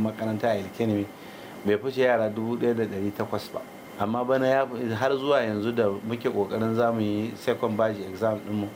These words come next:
a cikin list ɗinmu na waɗanda suka yi booking muna da yara sun fi dubu uku. Wannan yana nuna cewa hankali ya kwanta, zaman lafiya ya dawo. Yau waɗansu iyaye suka kira ni daga Lagos yau suka ce, "Da Allah, tun da dai an samu zaman lafiya muna so mu kawo yaran mu su zo su yi karatu.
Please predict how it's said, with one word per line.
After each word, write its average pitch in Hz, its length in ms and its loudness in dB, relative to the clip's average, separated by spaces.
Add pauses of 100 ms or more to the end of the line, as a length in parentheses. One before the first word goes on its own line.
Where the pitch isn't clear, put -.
(460)
a 104 100 2
cikin - 280 -6
list 135 220 -2
ɗinmu 117 280 4
na 104 340 0
waɗanda 113 360 2
suka - 220 -2
yi 101 60 4
booking 107 320 -2
muna 110 240 2
da 98 60 2
yara 101 260 2
sun 104 180 -4
fi 104 120 -8
dubu 101 260 -2
uku. 101 140 -2 (500)
Wannan 117 260 2
yana 110 120 2
nuna 110 180 2
cewa 101 400 2 (500)
hankali 110 440 2
ya 107 120 4
kwanta, 104 460 -2 (160)
zaman 110 300 2
lafiya 110 340 2
ya 101 240 2
dawo. 107 240 2 (600)
Yau 123 220 4
waɗansu 135 440 4
iyaye 127 320 4
suka 123 180 -4
kira 113 280 2
ni 110 60 0
daga 95 240 0
Lagos 107 400 2
yau 104 120 2
suka 101 200 -4
ce, 98 160 -2
"Da 104 160 0
Allah, 120 240 2 (460)
tun 123 140 4
da 123 80 4
dai 113 100 2
an 113 140 0
samu 107 280 0
zaman 110 240 0
lafiya 110 300 0
muna 110 180 2
so 104 120 -4
mu 101 180 -2
kawo 104 120 4
yaran 104 280 4
mu 98 80 -6
su 95 100 -10
zo 101 120 2
su 98 140 -6
yi 92 60 -6
karatu. 85 300 -6